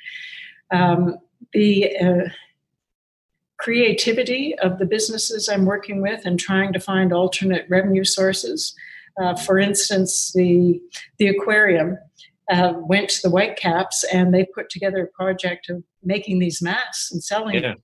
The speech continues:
Speaker 1: bring in
Speaker 2: Yeah,
Speaker 1: some,
Speaker 2: yeah.
Speaker 1: some revenue. Uh, various businesses are really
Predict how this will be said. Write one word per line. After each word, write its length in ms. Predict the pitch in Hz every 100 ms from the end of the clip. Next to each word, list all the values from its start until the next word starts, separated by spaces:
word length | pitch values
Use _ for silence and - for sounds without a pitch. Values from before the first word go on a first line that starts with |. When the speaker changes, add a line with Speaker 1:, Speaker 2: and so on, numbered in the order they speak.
| _ _ -
Speaker 1:
bring 200 | 214 202
in 100 | 202
Speaker 2:
Yeah, 80 |
Speaker 1:
some, 120 | - 190
Speaker 2:
yeah. 220 | 202 196 _ _ -
Speaker 1:
some 300 | - 196 185
revenue. 380 | 202 202 175 - _ - - - - _ -
Uh, 340 | 170 170 170 - 185 - 208
various 340 | 208 220 226 -
businesses 640 | 220 220 208 - 226 196
are 180 | 175 170
really 440 | 160 196 196 190